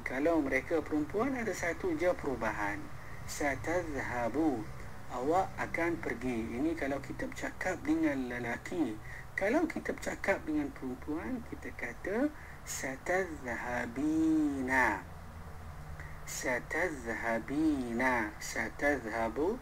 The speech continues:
awak akan pergi untuk lelaki. Satadhhabina, awak akan pergi untuk perempuan.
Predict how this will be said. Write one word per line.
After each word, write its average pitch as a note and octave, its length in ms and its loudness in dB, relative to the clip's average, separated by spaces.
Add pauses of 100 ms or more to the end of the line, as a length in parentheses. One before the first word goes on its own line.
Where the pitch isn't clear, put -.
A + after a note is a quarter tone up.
(300)
awak B2+ 400 -2
akan A#2 240 -4
pergi A#2+ 400 -2
untuk B2 400 -4
lelaki. A2+ 640 -2 (400)
Satadhhabina, C3+ 1900 0
awak A#2+ 400 0
akan - 240 -6
pergi C3+ 320 0
untuk D#3+ 480 2
perempuan. - 560 -12